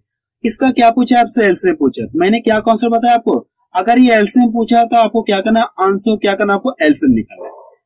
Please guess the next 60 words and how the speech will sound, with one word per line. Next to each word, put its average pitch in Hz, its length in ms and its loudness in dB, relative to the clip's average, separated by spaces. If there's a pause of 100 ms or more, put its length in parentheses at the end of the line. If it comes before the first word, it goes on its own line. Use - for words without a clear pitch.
(140)
अगर 202 220 2
आप 240 140 2
इन 277 100 6
सभी 240 260 0
का 240 120 2
एलसीएम 233 260 2
निकालेंगे 208 440 0
तो 202 140 -6
एलसीएम 196 240 -6
कितना 202 200 -6
आ 190 80 0
जाएगा, 190 280 0 (160)
बीस 123 340 0
आ 101 60 -16
जाएगा। - 320 -20 (460)
तो 254 60 -2
आपको 254 260 2
ये 247 180 4
check 269 200 -2
करना 262 160 6
है 254 60 4
क्या 254 180 0
किसमें 240 400 2
बीस 233 260 0
दिख 240 180 0
रहा 233 120 2
है, 226 60 -2
क्या 226 200 -2 (140)
मैं 185 120 0
देखो 196 180 -2
यहाँ 165 200 2
पे 156 100 -2
दिख 131 160 -2
रहा 113 80 -4
है। 104 60 -8
ठीक 117 180 -6
है, 113 60 -8 (340)
बीस 220 300 0
यहाँ 175 200 0
पे 151 120 -4
दिख 123 160 0
रहा 98 160 -18
है, - 60 -20 (440)
तो 226 80 0
नीचे 208 260 -2
कितना 226 240 -2
हो 226 60 4
जाएगा, 240 140 0
यहाँ 240 120 2
से - 160 -6
तीन - 280 -2
हो 135 100 2
जाएगा। 104 360 -8 (240)
आप 180 200 -4
इस 202 100 -2
तरह 208 120 -2
से 196 140 -4
कर 220 160 0
सकते 247 280 0
हैं, 233 140 -6